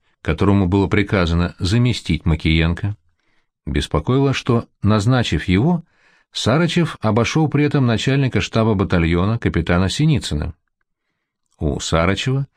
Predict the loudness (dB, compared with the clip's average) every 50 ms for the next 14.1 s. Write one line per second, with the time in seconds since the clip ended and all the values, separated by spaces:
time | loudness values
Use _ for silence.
0 | _ _ _ _ _ _ _ _ -2 0 2 2 4 4 2 2 2 0 -2 -2
1 | -2 0 0 0 -2 -2 -2 0 2 2 0 0 0 0 0 2 2 0 0 0
2 | -2 -2 -4 -6 -8 -10 _ _ _ _ _ _ _ _ _ _ _ _ -6 -2
3 | 0 2 2 4 4 2 2 2 2 2 2 2 0 0 0 0 -2 -2 -4 -8
4 | _ _ _ _ _ _ _ _ _ 0 2 2 4 2 2 0 0 -2 0 0
5 | 0 0 2 2 2 0 0 0 0 0 0 2 2 2 2 2 0 0 -2 -6
6 | -8 -12 -14 _ _ _ _ _ _ _ _ _ _ _ _ _ _ _ _ -2
7 | 0 2 2 2 0 -2 -6 -4 -2 0 0 2 2 2 2 2 0 0 0 0
8 | 2 0 0 -2 -4 -8 -14 _ _ _ _ _ _ _ _ _ _ _ _ _
9 | -2 0 0 2 2 2 2 2 0 0 0 0 2 0 0 -4 -8 -6 -2 0
10 | 2 2 2 0 0 0 0 0 0 -2 -2 0 2 2 2 2 2 2 0 0
11 | 0 0 2 2 2 2 0 0 -2 -2 -2 -2 -2 0 -2 -2 -2 -2 -2 -4
12 | -4 -2 0 0 2 2 0 0 -2 -4 -4 -4 -4 -8 _ _ _ _ _ _
13 | _ _ _ _ _ -4 -2 0 2 0 0 0 0 0 2 2 2 2 2 0
14 | -2